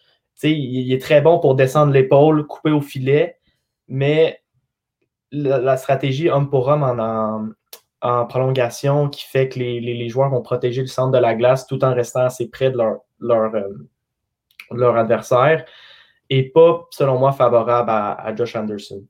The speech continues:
Il y a pas le, le, le skill set ou les mains pour être capable de faire la, la cuillère ou puis passer la rondelle entre le bâton, les patins,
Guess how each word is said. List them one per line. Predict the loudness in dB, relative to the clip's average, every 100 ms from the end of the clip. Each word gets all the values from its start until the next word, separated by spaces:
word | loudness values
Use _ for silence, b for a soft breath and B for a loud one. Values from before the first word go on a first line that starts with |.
| _ _ _ B B -8
Il | 0
y | 0
a |
pas | 4 4
le, | 6 4
le, | 4 2 2
le | -2 -2 -4
skill | -6 -6 -6
set | -6 -6 -4 -4 -10
ou | -16 -14
les | -8 -6
mains | -2 0 -2
pour | -2 -2 -2
être | -2
capable | -4 0 0 0
de |
faire | -2 0 -2
la, | -4 b b b _
la | -6
cuillère | -6 -6 0 4 4 4 0
ou | -6
puis | -6 -4 -6 -4
passer | -4 0
la | -2
rondelle | 0 0 0
entre | 0 0
le |
bâton, | 0 0 -2
les | -2
patins, | -2 -2 -4 -6